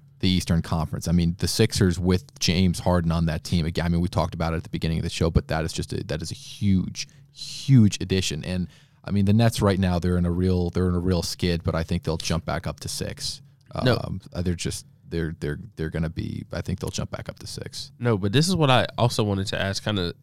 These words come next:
Speaker 2: to, well, first talk about the West. Obviously, S-, Suns and Golden State are gonna be one and two most likely.
Speaker 1: Mm-hmm.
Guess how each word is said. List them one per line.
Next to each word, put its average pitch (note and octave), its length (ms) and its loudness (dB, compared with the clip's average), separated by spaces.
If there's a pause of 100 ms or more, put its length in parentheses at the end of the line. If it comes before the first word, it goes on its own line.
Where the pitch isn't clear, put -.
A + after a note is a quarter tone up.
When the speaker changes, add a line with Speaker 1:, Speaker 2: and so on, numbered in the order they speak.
(140)
Speaker 2:
to, G#2 220 -2
well, A#2 360 4 (320)
first C#3 400 0
talk B2 200 2
about A#2 200 -2
the G#2 80 -2
West. G2+ 480 -2
Obviously, G#2 720 2 (720)
S-, - 320 -6
Suns C3+ 380 6
and G#2 100 4
Golden G2+ 300 4
State F#2+ 500 -2 (480)
are G2 240 0
gonna G2 220 -2
be G2 160 -2
one G2 180 0
and F#2 160 0
two G2+ 160 0
most G2+ 260 0
likely. F#2 460 -2
Speaker 1:
Mm-hmm. F#2+ 280 2